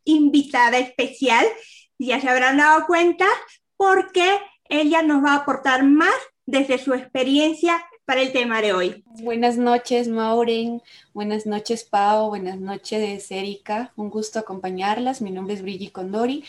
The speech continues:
Speaker 2: Soy comunicadora social y soy mamá.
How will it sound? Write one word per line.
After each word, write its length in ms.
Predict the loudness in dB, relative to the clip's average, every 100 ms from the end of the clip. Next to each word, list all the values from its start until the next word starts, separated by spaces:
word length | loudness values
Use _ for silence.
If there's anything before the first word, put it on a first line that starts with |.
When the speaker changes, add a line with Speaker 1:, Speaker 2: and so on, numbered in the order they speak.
| -20 -16
Speaker 2:
Soy 180 | -6 -4
comunicadora 800 | -2 -4 -6 -2 -2 -2 -2 -4
social 500 | -6 -4 0 0 -2 -16 -20 -20 -20 _ _ _ _ _
y 140 | -6 -4
soy 240 | -2 -2
mamá. 340 | 0 -2 -2